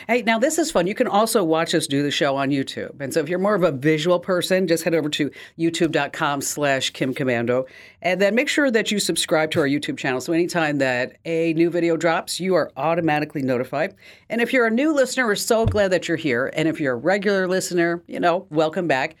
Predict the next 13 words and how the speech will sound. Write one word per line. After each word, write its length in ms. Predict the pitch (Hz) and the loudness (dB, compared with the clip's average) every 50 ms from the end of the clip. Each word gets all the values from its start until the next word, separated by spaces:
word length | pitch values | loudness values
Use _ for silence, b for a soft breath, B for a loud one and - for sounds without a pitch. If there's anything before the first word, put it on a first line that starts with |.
| b b b b | b b b b
And 100 | - 156 | -4 -2
we 60 | 170 175 | 0 0
always 220 | 180 185 180 165 | 0 -2 0 0
like 140 | 170 165 165 | 0 0 0
to 60 | 156 | 0
get 200 | 156 165 165 - | -2 -2 -2 -4
your 80 | 135 - | -8 -6
feedback, 500 | - 151 131 123 110 110 98 - - - | -4 -4 -4 -4 -4 -4 -6 -6 -8 -6
podcasts 640 | - 151 143 139 139 - - 147 139 131 - - - - | -4 -2 -2 -2 -4 -4 -4 -4 -4 -4 -4 -8 -8 -6
at 260 | 143 131 127 - - | -6 -6 -6 -8 -10
commando 480 | - - 123 113 117 113 113 120 117 | -10 -10 -8 -4 -4 -2 -2 -2 -2
dot 200 | 113 113 110 110 - | -2 -2 -4 -6 -8
com. 260 | - - 92 87 - | -12 -14 -14 -16 -16